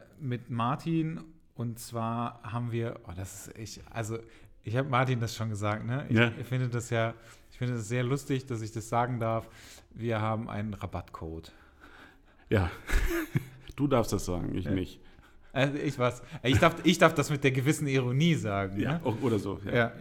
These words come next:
Speaker 1: also, aber sagen darfst du das schon. Ähm, Rabattcode für die, äh, Live-Show.
Speaker 2: Ja, für, für den Download, äh, der eigentlich jetzt in den nächsten, naja, geben wir Martin noch, noch zwei, drei Tage, weil die ja erst, äh,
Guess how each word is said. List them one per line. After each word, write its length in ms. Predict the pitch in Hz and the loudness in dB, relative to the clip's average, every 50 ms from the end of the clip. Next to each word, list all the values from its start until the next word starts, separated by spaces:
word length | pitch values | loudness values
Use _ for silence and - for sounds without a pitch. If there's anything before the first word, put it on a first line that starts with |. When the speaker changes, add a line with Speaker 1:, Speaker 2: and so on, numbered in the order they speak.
| - 131 - - - | -10 -8 -8 -6 -2
Speaker 1:
also, 300 | 139 117 113 101 107 101 - | 0 0 0 0 -4 -6 -4
aber 240 | 104 101 101 98 | -4 -4 -4 -4
sagen 320 | 95 98 95 104 123 156 147 | -2 0 0 0 0 0 0
darfst 240 | 139 127 - - 135 | -2 -2 -2 -4 -6
du 20 | |
das 180 | 113 113 110 - | -6 -6 -6 -6
schon. 240 | - 107 95 95 92 - - - - - - - - - | -8 -8 -8 -8 -10 -14 -18 -18 -18 -18 -20 -20 -6 -2
Ähm, 220 | 117 117 117 113 117 | 0 0 0 0 0
Rabattcode 640 | 104 117 123 - 139 160 - - 165 160 156 156 | 0 2 4 4 4 2 2 2 4 4 4 2
für 360 | - - - 180 185 180 175 | 0 -4 -2 0 2 2 0
die, 400 | 156 139 147 147 151 147 147 - | 0 0 0 0 0 0 0 -2
äh, 200 | - - 135 131 | -2 -4 -4 -4
Live-Show. 720 | 131 123 117 117 123 123 123 - - - 101 92 90 95 101 - - | 0 2 2 2 2 0 -2 -4 -4 -2 -2 -2 -2 -4 -6 -10 -2
Speaker 2:
Ja, 220 | - 117 110 101 - - - | 4 4 4 4 4 -2 -2
für, 140 | - 123 - - | -2 -2 -2 0
für 120 | - - 127 | -2 0 4
den 160 | 120 117 113 | 4 6 8
Download, 520 | 107 110 120 135 143 143 151 156 151 - | 8 8 10 10 8 8 6 4 2 0
äh, 100 | 95 104 113 | -2 -2 2
der 500 | 117 113 113 113 113 113 123 - - 110 | 2 2 4 2 2 0 -4 -6 0 2
eigentlich 280 | 123 127 131 139 123 | 2 2 2 0 0
jetzt 180 | - 127 127 - | 0 -2 -2 -2
in 120 | - 120 | -2 0
den 120 | 113 110 107 | 2 2 2
nächsten, 640 | 110 120 - - 120 123 123 127 131 127 - - - - - - - - - - - | 0 0 -2 0 0 0 0 0 -2 -6 -10 -20 -20 -20 -20 -20 -20 -20 -20 -20 -8
naja, 200 | - 95 101 107 | -2 2 4 4
geben 180 | 98 117 113 120 | 6 6 6 6
wir 60 | 110 | 6
Martin 320 | 101 98 113 - - 120 113 | 6 6 4 4 4 2 2
noch, 320 | 113 113 - - - - - | 2 0 -2 -10 -14 -8 -4
noch 200 | 110 107 101 - | -2 -2 -2 -4
zwei, 200 | - - 113 110 110 | -4 -2 0 0 2
drei 120 | 104 107 | 2 0
Tage, 300 | 104 - 117 117 117 113 | 0 2 -2 0 0 0
weil 120 | 101 92 95 | 0 2 2
die 80 | 101 | 2
ja 120 | 101 98 95 | 2 0 0
erst, 400 | 92 92 101 104 104 - - - | 0 -2 -4 -4 -4 -8 -10 -8
äh, 380 | - - 101 101 101 101 98 | -6 -4 -2 0 0 0 0